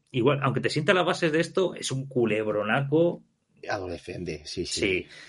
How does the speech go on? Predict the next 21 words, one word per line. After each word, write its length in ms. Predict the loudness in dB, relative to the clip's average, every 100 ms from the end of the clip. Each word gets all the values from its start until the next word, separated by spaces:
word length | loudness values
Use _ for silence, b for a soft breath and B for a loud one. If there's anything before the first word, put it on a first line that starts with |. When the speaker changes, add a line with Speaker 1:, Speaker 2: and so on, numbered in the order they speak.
| B B B
Speaker 1:
Entonces 440 | 0 4 4 4 2
esa 320 | 2 2 2
me 140 | 2 4
parece 300 | 4 2 0
que 80 | 0
es 80 | 0
una 120 | 0
franquicia 380 | 0 2 4 4
en 40 | 4
la 100 | 2
que 80 |
sí 200 | 0 0
que 100 | 4
van 320 | 4 2 -2 -2
de 180 | 0
peor 220 | 2 4 2
a 40 |
mejor. 360 | 0 0 0 -2 -16 -20 _ _
Pero 160 | 2 6
bueno, 160 | 6 4
tampoco 720 | 0 2 4 4 2 0